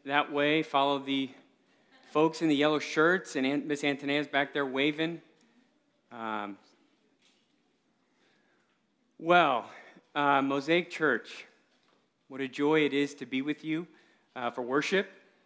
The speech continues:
And I, I just wanna say that it is a joy, uh,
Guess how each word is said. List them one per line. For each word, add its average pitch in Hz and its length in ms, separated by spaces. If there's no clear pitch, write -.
And 131 460
I, 135 200
I 165 100
just 247 160
wanna 160 100
say 135 520
that 127 300
it 165 180
is 147 480
a 131 280
joy, 127 500
uh, 113 220